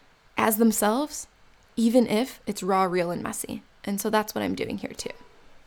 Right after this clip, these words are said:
The third thing that I've done for my authority building mindset and the way that I've shifted the way I show up is by recognizing that I've accepted a role as a leader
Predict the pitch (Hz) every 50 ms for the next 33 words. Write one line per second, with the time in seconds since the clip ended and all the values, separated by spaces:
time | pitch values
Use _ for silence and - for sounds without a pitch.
0 | _ _ _ _ - - - - - 247 247 247 - - 302 339 381 392 415 -
1 | 202 196 190 190 196 - - 214 202 196 185 - 185 185 190 208 220 - 233 214
2 | 202 - 196 - 190 190 196 196 208 202 196 196 170 165 165 131 110 135 165 196
3 | - 240 254 285 - - 208 190 175 180 175 170 175 175 175 - - - - 208
4 | 208 - 202 196 202 185 180 175 165 175 175 - - 165 170 175 226 233 - -
5 | 214 - - 202 196 185 180 196 - 254 240 247 247 247 254 269 262 254 240 226
6 | - - - - 226 262 - - - - - - - 226 - - - 269 285 277
7 | - 233 208 185 196 185 156 - - 220 226 - - 202 190 185 185 190 160 139
8 | 135 - - - 254 294 311